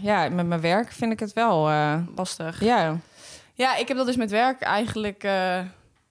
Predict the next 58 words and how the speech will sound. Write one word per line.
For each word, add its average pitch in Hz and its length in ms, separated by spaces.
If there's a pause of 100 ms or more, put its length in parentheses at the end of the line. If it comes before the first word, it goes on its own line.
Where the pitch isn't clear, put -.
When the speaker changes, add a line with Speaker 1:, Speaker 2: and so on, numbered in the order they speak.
(260)
Speaker 2:
ook 247 160
niet. 240 220
Ik - 80
kan 185 180
er 180 60
wel 170 160
doorheen 185 320
zitten. 160 300
Of, 180 220
eh, 180 200 (100)
daar, 180 360 (440)
toen, 190 200
als - 260
je - 40
een 180 80
nieuwe 180 160
baan 170 220
begint, 185 260
ben 180 100
je 170 60
altijd 185 280
wel 180 100
een 156 100
beetje 170 280
onzeker. 185 500
Maar 190 180
ik, - 180 (520)
ja, 160 200 (200)
nee, 226 220
ik - 100
zit 233 120
daar, 226 280
had 208 220
ook 226 260 (140)
eigenlijk 254 340
<laughs> 277 40
nagedacht 240 260 (100)
over 220 120
deze 214 200
aflevering. 214 600
Ben 214 140
ik 233 100
heel 214 240
erg 175 200
onzeker? 202 480
Ja, 190 60
natuurlijk 269 400
zijn 220 120
er 208 60
wel 190 100
kleine 190 260
puntjes 202 280
waar 196 100
ik - 60
onzeker 190 380
over 240 160
ben. 226 100
Maar 190 200